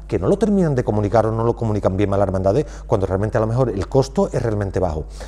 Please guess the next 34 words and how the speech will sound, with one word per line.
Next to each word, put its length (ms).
Pero 140
esa 160
profesionalización 920
en 80
las 80
hermandades 480
yo 160
creo 220
que 60
está 140
por 140
llegar, 300
pero 280
está 240
por 160
llegar 200
también 340
cuando 300
haya 120
una 160
conciencia 800
de 260
que 340
las 280
hermandades 420
deben 360
de 80
invertir 460
también 420
en, 800
en 180
comunicación. 580
Para 280
ello, 260